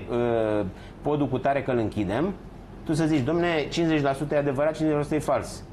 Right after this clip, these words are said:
Pe cum? Îți spune autoritatea sau, uh, autoritatea de transport sau, eu știu, st-, cei care se ocupă de chestiunea asta. Deci, uh, uh, ideea este că, uh, cum să spun eu,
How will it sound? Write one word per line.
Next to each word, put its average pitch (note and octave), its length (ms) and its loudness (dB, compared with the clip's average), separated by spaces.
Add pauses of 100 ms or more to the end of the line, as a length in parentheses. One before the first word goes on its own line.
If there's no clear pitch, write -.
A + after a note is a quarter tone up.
(200)
Pe C#3+ 120 -2
cum? C#3 200 0
Îți G2+ 100 -2
spune D3 240 -2
autoritatea C3 640 0
sau, B2 180 -2 (180)
uh, A#2+ 60 0 (300)
autoritatea C3+ 360 2
de C3 100 0
transport C3 440 -2
sau, A2 200 0 (140)
eu C3 100 0
știu, B2+ 240 -2 (140)
st-, C3 200 -6 (440)
cei D#3 160 0
care D#3 180 2
se D3+ 120 -2
ocupă C#3 260 -2
de B2+ 120 0
chestiunea A#2+ 360 0
asta. - 220 -8 (560)
Deci, A#2+ 240 0
uh, - 60 -10 (360)
uh, A2+ 360 2
ideea C3 260 2
este E3+ 260 0
că, C#3+ 260 2 (1300)
uh, G#2+ 580 2 (1500)
cum D#3 100 0
să E3 60 2
spun D#3 160 0
eu, D3 120 2